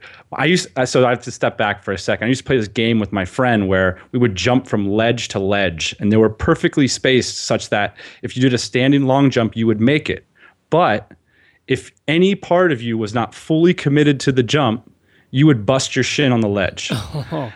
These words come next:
Speaker 1: And so I always think of that, which is like, just don't bust a shin, J-,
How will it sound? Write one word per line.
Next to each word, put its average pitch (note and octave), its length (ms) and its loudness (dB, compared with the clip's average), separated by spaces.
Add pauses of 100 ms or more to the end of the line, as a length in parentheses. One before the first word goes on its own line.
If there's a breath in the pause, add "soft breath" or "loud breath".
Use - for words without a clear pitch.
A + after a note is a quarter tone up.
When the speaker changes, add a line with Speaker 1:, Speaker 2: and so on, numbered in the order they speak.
(120)
Speaker 1:
And C#3 160 0
so D#3 340 4 (220)
I C3+ 120 0
always F#3+ 360 2
think F#3 180 -4
of C#3+ 100 2
that, A2+ 200 0
which A2+ 200 -8
is B2+ 160 -4
like, G#2+ 420 -2 (160)
just - 260 -4
don't C3 260 4
bust B2 300 0
a G#2+ 40 -4
shin, G#2+ 340 0
J-, F#2 180 -4